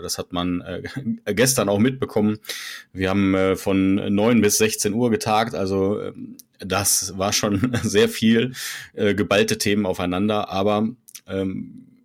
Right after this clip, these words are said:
wir haben natürlich den Vorteil, wir sind eine große Fraktion, da kann dann jeder sich auch gut einbringen und verschiedene Themen übernehmen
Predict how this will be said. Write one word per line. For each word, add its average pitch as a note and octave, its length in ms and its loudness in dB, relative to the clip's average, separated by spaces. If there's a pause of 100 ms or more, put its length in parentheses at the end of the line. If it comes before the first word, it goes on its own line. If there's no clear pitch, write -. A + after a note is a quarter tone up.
wir F#2+ 120 -2
haben G2 80 0
natürlich G2+ 280 -2
den F#2 100 -8
Vorteil, G2 320 -2
wir F2 60 -4
sind F#2 120 -2
eine F2+ 80 -4
große F#2 200 -4
Fraktion, G2 480 -4
da F2 80 -2
kann F#2+ 200 -4
dann F2+ 160 0
jeder F#2+ 200 0
sich F#2 200 -6
auch F2 80 -8
gut F#2+ 160 -8
einbringen F#2+ 400 -2
und E2+ 100 -4
verschiedene F2+ 400 -8
Themen F#2+ 200 -8
übernehmen F2+ 520 -6